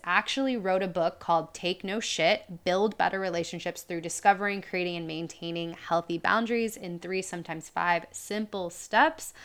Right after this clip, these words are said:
She also has an app she's created for boundaries, and she's got some worksheets that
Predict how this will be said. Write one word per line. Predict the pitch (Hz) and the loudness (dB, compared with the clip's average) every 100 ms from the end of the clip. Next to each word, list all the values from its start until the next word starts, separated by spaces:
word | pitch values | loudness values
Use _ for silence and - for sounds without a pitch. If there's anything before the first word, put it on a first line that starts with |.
| - - - | -18 -20 -18
She | - - 214 214 208 - | -8 -2 0 0 0 2
also | 196 202 233 214 | 2 2 -2 -4
has | - 185 175 | 0 0 0
an | 170 - | -6 -4
app | 190 190 262 - | 2 6 4 2
she's | - 240 226 | -4 -2 -2
created | - 247 226 226 226 214 - | -2 2 4 4 4 0 -2
for | 226 | 0
boundaries, | 214 208 214 208 214 208 190 - | 2 2 2 0 0 0 -2 -4
and | 175 170 170 | -2 -2 -4
she's | - 170 | -8 0
got | 175 170 | 2 2
some | - 175 | -2 -6
worksheets | 170 175 - - 175 - - - - | -4 -4 -4 -4 -2 -4 -6 -12 0
that | 156 160 156 - | 2 4 2 0